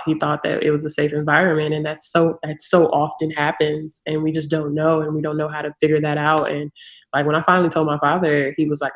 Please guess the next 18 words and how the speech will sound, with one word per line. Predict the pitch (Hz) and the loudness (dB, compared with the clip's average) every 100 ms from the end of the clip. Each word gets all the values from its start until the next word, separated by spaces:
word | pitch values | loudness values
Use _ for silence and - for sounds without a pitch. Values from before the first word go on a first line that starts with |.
| 135 | -6
"I | 139 | -8
get | - 151 - | -2 -2 -2
why | 151 147 147 139 139 139 135 135 - | -2 -2 0 0 0 -2 -4 -6 -6
from | 143 139 _ | -6 -6 _
fifteen, | - - - 160 147 139 135 | 0 0 -2 -4 -4 -4 -2
freaking | 160 151 123 _ | -2 -2 -6 _
twenty, | - 170 170 151 151 - - | -2 2 4 2 -2 -8 -20
<laughs> | - - | -20 -8
like, | 165 151 156 - 240 262 - - - | -2 2 4 4 4 2 -2 -6 2
it | 156 | 4
was | 156 156 | 4 2
just | 175 156 | 0 4
an | 156 | 6
uphill | 170 - 185 156 | 6 6 8 8
battle | 151 143 180 160 135 139 | 8 6 6 4 2 0
and | 139 | 0
it | |
was | 139 139 | 0 -2